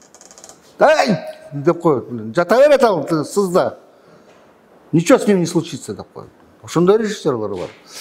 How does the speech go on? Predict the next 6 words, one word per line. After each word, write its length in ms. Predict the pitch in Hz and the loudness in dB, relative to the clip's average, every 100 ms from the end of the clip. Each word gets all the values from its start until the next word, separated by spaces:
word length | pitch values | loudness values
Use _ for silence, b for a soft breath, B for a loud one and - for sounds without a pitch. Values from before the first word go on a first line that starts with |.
| B B B B B | B B B B B
Эми 120 | 120 | -4
бул 160 | 117 123 | -2 -6
тамаша, 440 | 135 147 143 123 | -4 -4 -4 -8
конечно. 460 | - 92 90 - - - - - - | -10 -12 -14 -18 -20 -20 -20 -20 -6
Наверное, 560 | 113 117 139 127 113 107 - _ 113 | -2 0 -2 -4 -6 -10 -18 _ -20
м, 560 | 107 104 104 104 107 | -16 -12 -12 -12 -12